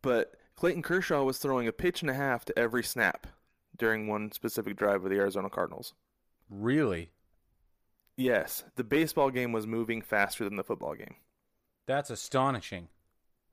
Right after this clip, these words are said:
Speaker 1: And I, I just, I wish that was something that was out there more, that people could actually see that. 'Cause, you know, everybody knows that in, in football there is, like, minuscule action, probably less than what baseball sees.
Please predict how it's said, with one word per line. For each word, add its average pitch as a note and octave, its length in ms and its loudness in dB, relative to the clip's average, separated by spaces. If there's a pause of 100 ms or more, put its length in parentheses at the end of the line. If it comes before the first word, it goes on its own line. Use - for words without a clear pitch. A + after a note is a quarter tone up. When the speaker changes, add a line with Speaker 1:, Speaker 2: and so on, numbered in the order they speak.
(180)
Speaker 1:
And A#2+ 280 -2
I, A#2 200 4 (300)
I A#2+ 80 2
just, D3 220 -2
I A#2+ 60 4
wish C#3 240 2
that D3+ 120 4
was A2+ 120 0
something A2+ 420 -4 (380)
that A2+ 220 0
was G#2 180 0
out A2 260 2
there G#2+ 160 0
more, A2+ 460 2 (200)
that A2 140 2
people A#2+ 240 -2
could A2+ 160 0
actually G2 300 2
see A#2+ 180 0
that. C#3 180 2
'Cause, D3 140 -4
you E3+ 60 0
know, D#3 100 2
everybody F3+ 320 2
knows A#2+ 280 2
that A#2+ 60 0
in, A#2 160 -4
in A#2+ 140 -2
football A2 340 0
there A#2+ 180 4
is, A2+ 120 0
like, F2 220 0 (340)
minuscule A#2 600 0
action, G2 380 0
probably C3+ 380 0
less G#2+ 380 2
than G#2+ 120 -4
what G2 240 0
baseball F#2+ 380 2
sees. D#2+ 320 -4